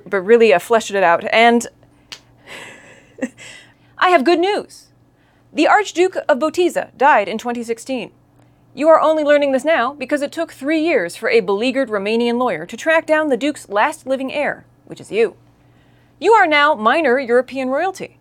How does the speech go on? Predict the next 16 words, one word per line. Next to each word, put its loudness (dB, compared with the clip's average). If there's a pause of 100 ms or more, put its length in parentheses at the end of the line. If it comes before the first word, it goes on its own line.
(260)
a 0
role 4
that 0
comes -6
with -12
perks, -6
like -4 (100)
your -4
very -4
own -6
bog, 4 (220)
a 2
castle -2 (140)
within -4
said -2
bog, -4